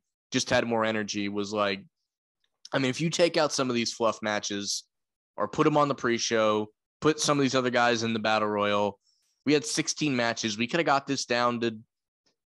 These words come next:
ten, eleven, or twelve, and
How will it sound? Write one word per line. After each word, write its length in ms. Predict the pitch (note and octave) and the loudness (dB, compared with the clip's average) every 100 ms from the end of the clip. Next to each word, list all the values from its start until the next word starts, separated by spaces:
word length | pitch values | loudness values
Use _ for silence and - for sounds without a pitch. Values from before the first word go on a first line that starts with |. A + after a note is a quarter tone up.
| _ - | _ -8
ten, 440 | - C3+ C3 C3 | -2 0 2 2
eleven, 460 | B2+ A#2 A#2 A#2+ B2+ | 0 4 2 2 -2
or 80 | B2 | -4
twelve, 580 | - A2+ G2+ G2 G2+ - - _ _ _ _ _ _ _ _ _ - | 0 2 4 2 -2 -8 -20 _ _ _ _ _ _ _ _ _ -2
and 480 | A2 G#2+ G#2 G2 | 0 2 0 -4